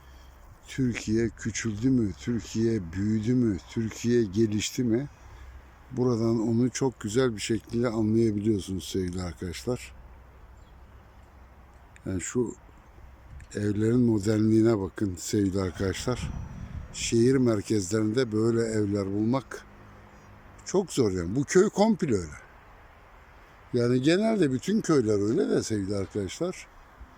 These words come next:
Bakın yani. Onun için daima yani bizim şükretmemiz lazım.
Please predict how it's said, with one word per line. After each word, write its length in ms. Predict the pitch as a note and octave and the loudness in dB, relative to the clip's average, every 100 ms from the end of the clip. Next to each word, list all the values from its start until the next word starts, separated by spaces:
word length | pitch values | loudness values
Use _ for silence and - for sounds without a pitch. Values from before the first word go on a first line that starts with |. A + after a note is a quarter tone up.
| - - - | -20 -16 -8
Bakın 380 | G#2 - E3+ D#3+ - - B2+ | -6 -4 -6 -6 -16 -14 -6
yani. 460 | A2 G2 F#2+ C#3+ C3+ - - - - - - - - - - - - - - - - - - - - - | -4 -4 -4 -6 -8 -20 -20 -20 -20 -20 -20 -20 -20 -20 -20 -20 -20 -20 -20 -20 -20 -20 -20 -20 -20 -12
Onun 240 | A#2 A#2+ A2 | -6 -4 -4
için 400 | - C3 D3+ D3+ - - - - - - A2 | -4 -6 -6 -8 -18 -20 -20 -20 -20 -10 -2
daima 640 | A#2+ B2 A2+ A2 A#2+ D#3 F3+ - - - - - - - - - - - - - - - - - | 0 2 0 0 0 -2 -6 -18 -20 -20 -20 -20 -20 -20 -20 -20 -14 -10 -10 -10 -12 -14 -12 -6
yani 320 | A2+ G2+ G#2+ | -4 -4 -4
bizim 240 | A2+ C#3 | -4 -4
şükretmemiz 840 | - D3+ - B2 - G2+ F2 D#2 | -4 -6 -2 -2 -2 -6 -6 -8
lazım. 320 | F2+ D#2 - | -12 -10 -12